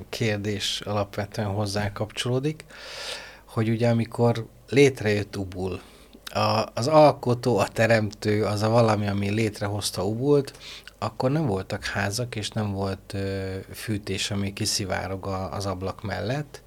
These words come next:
és az ő létezését és az életének a struktúráját, a folyamatait úgy teremtette meg, hogy a, hogy a káprázat, a, az a fajta káprázat, ami, ami, ö,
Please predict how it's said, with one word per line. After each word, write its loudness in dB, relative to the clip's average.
és -2
az 2
ő 8
létezését 2
és 0
az -4
életének -4
a -2
struktúráját, 0
a -6
folyamatait -2
úgy 8
teremtette 2
meg, -2
hogy -2
a, -2
hogy -4
a -4
káprázat, -2
a, -4
az 2
a 2
fajta -2
káprázat, 0
ami, -4
ami, -2
ö, -10